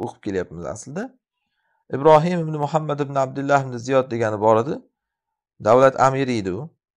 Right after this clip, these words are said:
Mu'tazid billahning hayotini nihoyasigacha ham o'sha odam amir bo'lib qoldi ikki yuz sakson to'qqizinchi yillarda. O'sha yilda o'ldi keyin o'zi ham. Uning o'g'li ortdan qoldi, Ishoq ibn Ibrohim. Va uning kunlarida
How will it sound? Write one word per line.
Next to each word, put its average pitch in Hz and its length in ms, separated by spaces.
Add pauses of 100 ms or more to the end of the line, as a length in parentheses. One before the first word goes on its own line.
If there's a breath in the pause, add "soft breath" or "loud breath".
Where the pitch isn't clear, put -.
(960)
Mu'tazid 139 500
billahning 139 520 (160)
hayotini 127 460
nihoyasigacha 123 640
ham 165 140
o'sha - 160
odam 113 260
amir 110 240
bo'lib - 220
qoldi 80 260
ikki - 200
yuz 120 100
sakson 120 320
to'qqizinchi 101 480
yillarda. 76 380 (1200)
O'sha 135 280
yilda 143 300
o'ldi 151 280
keyin 92 200
o'zi 82 200
ham. - 100 (880)
Uning 147 200
o'g'li 175 300 (100)
ortdan 135 280
qoldi, 107 320
Ishoq 131 320
ibn 107 140
Ibrohim. 92 400 (1300)
Va 131 120
uning 185 260
kunlarida 160 580